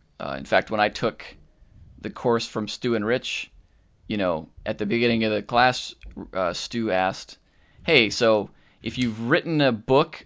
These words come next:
or a tutorial or have recorded a screencast on Clojure, raise your hand." And a whole bunch of people raised their hand. I mean, it was a good, I don't know, quarter of the class had actually, you know, learned Clojure enough to the point where they felt comfortable teaching it to other people,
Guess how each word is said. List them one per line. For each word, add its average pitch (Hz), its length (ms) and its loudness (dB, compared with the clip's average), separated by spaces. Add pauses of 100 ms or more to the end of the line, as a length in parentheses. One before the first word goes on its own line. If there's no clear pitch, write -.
(140)
or 110 580 4 (320)
a 104 120 2
tutorial 131 880 2
or 104 240 0
have 110 140 -6
recorded 117 320 -2
a - 20 -6
screencast 120 720 -2
on 98 140 -6
Clojure, 101 500 -4
raise 104 220 -4
your 98 100 -8
hand." 90 420 -6 (640)
And 107 120 0
a - 20 0
whole 135 160 6
bunch 123 200 4
of - 40 -14
people 104 140 -4
raised 95 160 -2
their - 80 -8
hand. 101 100 -4
I 87 40 -4
mean, 85 100 -6
it - 20 -4
was 85 140 -6
a 95 60 -10
good, 98 300 -4 (160)
I 57 100 -8
don't 69 100 -6
know, - 60 -10
quarter 95 340 -2
of 80 60 -4
the 80 60 -4
class 80 440 0
had 98 100 -6
actually, 78 580 -2 (460)
you 110 100 -6
know, 82 280 -4 (280)
learned 131 320 4
Clojure - 280 10
enough 113 180 -2
to 120 60 -6
the 104 80 -6
point 110 160 -2
where 101 100 -2
they 101 80 0
felt - 260 -2
comfortable - 360 -10
teaching 113 340 -8
it 69 80 -10
to - 80 -8
other 85 120 -8
people, 110 500 -10